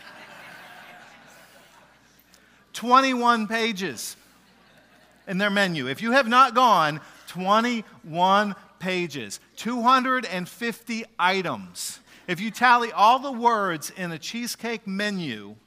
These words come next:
it is one-third the length of Shakespeare's Macbeth. And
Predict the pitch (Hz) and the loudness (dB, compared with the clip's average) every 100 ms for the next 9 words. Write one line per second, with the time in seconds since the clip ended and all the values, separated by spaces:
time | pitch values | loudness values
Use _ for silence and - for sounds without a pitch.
0 | _ _ _ - 185 180 139 147 208 240 | _ _ _ -8 -4 -4 -6 -2 2 2
1 | 220 233 220 214 208 196 _ - 156 165 | -2 -6 -4 -2 -4 -8 _ -12 -8 -4
2 | 185 190 170 - 147 - 196 190 - 185 | -4 -6 -10 -14 -14 -10 -10 -10 -12 -10
3 | 180 156 156 135 123 127 113 - - - | -10 -10 -14 -16 -10 -8 -8 -10 -20 -20
4 | _ - - - - - - - - - | _ -20 -20 -20 -20 -20 -20 -20 -20 -18
5 | - - - - - - - - - - | -20 -20 -20 -20 -20 -20 -20 -20 -20 -20
6 | - - - - _ _ _ _ _ _ | -20 -20 -20 -20 _ _ _ _ _ _
7 | _ _ _ _ - 175 175 | _ _ _ _ -4 -2 -2